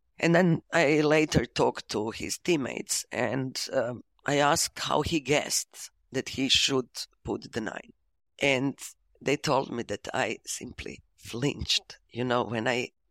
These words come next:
put the seven, queen, and then there was the king, and then I suddenly, I was sixteen,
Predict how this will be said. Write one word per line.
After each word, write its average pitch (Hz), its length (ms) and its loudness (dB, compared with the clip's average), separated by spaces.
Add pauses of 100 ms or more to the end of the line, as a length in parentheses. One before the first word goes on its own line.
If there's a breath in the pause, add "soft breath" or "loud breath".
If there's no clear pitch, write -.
put 156 260 0
the 160 100 -2
seven, 127 580 0 (340)
queen, 143 600 2
and 143 200 0
then 156 160 4
there 156 100 -2
was 165 160 2
the 143 80 0
king, 131 420 -2
and 143 120 -2
then 135 160 0
I 143 80 2
suddenly, 143 680 2
I 147 120 2
was 165 120 0
sixteen, - 840 -2